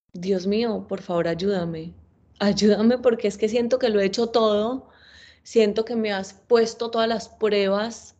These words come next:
para corroborarte y mostrarte que sí voy a vivir en integridad y, y alineada con mis valores,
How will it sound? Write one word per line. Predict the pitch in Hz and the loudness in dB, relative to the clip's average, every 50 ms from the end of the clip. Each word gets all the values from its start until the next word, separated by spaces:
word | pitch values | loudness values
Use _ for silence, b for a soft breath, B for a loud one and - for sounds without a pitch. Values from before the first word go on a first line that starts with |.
| _ _ | _ _
para | 233 220 208 185 190 - - - - | 2 2 2 2 0 -4 -8 -14 -8
corroborarte | - 220 220 220 214 208 196 208 202 208 202 202 208 208 202 196 190 196 - 226 | -2 2 2 4 4 2 0 0 -2 -2 0 0 0 0 0 0 -2 -4 -6 -4
y | |
mostrarte | 233 240 240 233 - - 214 208 196 190 190 - 220 226 233 226 B B B B B B B B B B B B B B B _ _ _ _ | -4 -4 -4 -6 -10 -6 -4 -4 -2 -4 -4 -4 -4 -4 -4 -6 B B B B B B B B B B B B B B B _ _ _ _
que | - 240 220 214 214 214 - | 0 2 2 2 2 -2 -6
sí | - - - - - 240 233 | -12 -16 -14 -6 -4 -2 0
voy | 226 233 240 240 | 2 2 2 2
a | 240 | 2
vivir | 240 233 202 190 190 185 175 185 - - _ _ | 0 0 0 0 0 -2 -4 -4 -10 -16 _ _
en | - 214 226 | -2 0 2
integridad | 226 220 220 208 185 170 165 180 180 180 170 170 165 170 175 - - _ _ _ _ _ _ _ _ _ _ _ _ _ | 2 2 2 0 -2 -2 -4 -4 -4 -4 -4 -4 -6 -6 -8 -10 -16 _ _ _ _ _ _ _ _ _ _ _ _ _
y, | - 233 226 226 220 214 - - - | -4 -2 -2 -2 -2 -4 -6 -10 -6
y | - 220 214 | 0 2 2
alineada | 202 202 190 180 180 170 165 170 | 2 2 0 0 -2 -2 -2 -2
con | 170 214 220 | -2 -2 0
mis | 220 202 170 | 0 0 0
valores, | 175 170 165 185 185 180 170 185 202 208 - - - _ | 0 0 2 2 2 2 2 0 -4 -6 -10 -14 -18 _